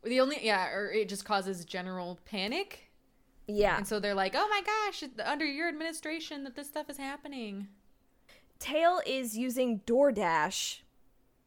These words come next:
Speaker 2: Fun product placement. She just pulls
Speaker 1: But
Speaker 2: it out,
Speaker 1: like
Speaker 2: and I
Speaker 1: a
Speaker 2: went,
Speaker 1: modif-,
Speaker 2: "I
Speaker 1: I
Speaker 2: recognize
Speaker 1: know.
Speaker 2: that." <laughs> I know what that app
Speaker 1: Uh,
Speaker 2: is.
Speaker 1: is it actually DoorDash?
Speaker 2: I think so.
Speaker 1: Oh, okay. I thought it was, like, some Korean version of DoorDash. That's pretty funny.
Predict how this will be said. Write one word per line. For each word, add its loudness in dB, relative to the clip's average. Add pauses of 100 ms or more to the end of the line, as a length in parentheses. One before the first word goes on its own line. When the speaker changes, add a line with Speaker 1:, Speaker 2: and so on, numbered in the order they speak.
Speaker 2:
Fun 4
product -2
placement. -6 (420)
She -6
just -2
pulls 4
Speaker 1:
But 8
Speaker 2:
it 8
out, 12
Speaker 1:
like 8
Speaker 2:
and 6
I 4
Speaker 1:
a 4
Speaker 2:
went, 4 (480)
Speaker 1:
modif-, 4
Speaker 2:
"I 12
Speaker 1:
I 10
Speaker 2:
recognize 8
Speaker 1:
know. 4
Speaker 2:
that." -2 (340)
<laughs> -18
I 6
know 10
what 8
that 12
app 10
Speaker 1:
Uh, 10
Speaker 2:
is. 10 (680)
Speaker 1:
is 4
it 10
actually 8
DoorDash? -2 (760)
Speaker 2:
I 8
think 2
so. 2 (100)
Speaker 1:
Oh, 10
okay. 6
I 8
thought 6
it 0
was, -2
like, 2
some -4
Korean -2
version 0
of -4
DoorDash. -4
That's -10
pretty -8
funny. -12